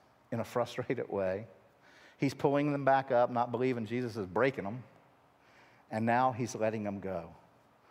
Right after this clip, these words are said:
And that's the fourth test that Jesus gives Peter. Will you give up to go up? Will you give up to go up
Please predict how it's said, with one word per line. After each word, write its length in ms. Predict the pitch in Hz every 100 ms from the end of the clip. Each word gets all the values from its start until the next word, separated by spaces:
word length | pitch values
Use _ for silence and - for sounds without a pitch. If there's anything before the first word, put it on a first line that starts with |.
| _ _ _ _ _ _ _
And 100 | 107
that's 140 | 117
the 80 | -
fourth 320 | - 104 101
test 300 | - 101 85
that 100 | -
Jesus 360 | - 104 95 92
gives 220 | - 98
Peter. 340 | - 104 82 87 - _ _ _ _ _ _ _ _ _ _ - - - -
Will 240 | 123 127
you 220 | 143 107 104
give 320 | 95 113 104
up 200 | 90 -
to 120 | 107
go 260 | 95 92 82
up? 240 | - - - _ _ _ _ _ _ _ _ - -
Will 140 | 135
you 160 | 165 147
give 500 | 107 185 175 156 110 - - -
up 360 | 117 104 -
to 100 | -
go 300 | 107 131 123
up 340 | 123 107 104